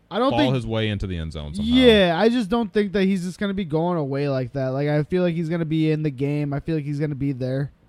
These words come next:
Speaker 2: Yeah. Speaking of, and kind of a last minute question, I guess.
Speaker 1: Sup, bro?
Speaker 2: Uh, are you starting or sitting Aaron Rodgers in week one versus the Bills defense?
Speaker 1: You know, right now, so for your,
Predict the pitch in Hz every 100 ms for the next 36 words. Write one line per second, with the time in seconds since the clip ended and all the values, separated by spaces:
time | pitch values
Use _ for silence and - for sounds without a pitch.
0 | _ - 98 92 90 - - 160 165 117
1 | 92 90 90 _ _ _ 110 110 104 98
2 | 104 123 107 98 95 82 _ _ _ 110
3 | 110 107 92 107 98 104 92 - 87 85
4 | 82 82 - _ - - 143 113 120 123
5 | 107 101 110 127 - 120 123 135 135 131
6 | 117 - 107 104 - 110 101 95 95 95
7 | 90 92 90 85 92 87 80 90 87 80
8 | 85 80 98 87 78 82 80 76 87 85
9 | 78 78 71 73 - - _ - - -
10 | - 139 _ _ - 214 220 202 202 214
11 | 202 170 170 185 196 202 185 - 190 175
12 | 160 147 113 190 180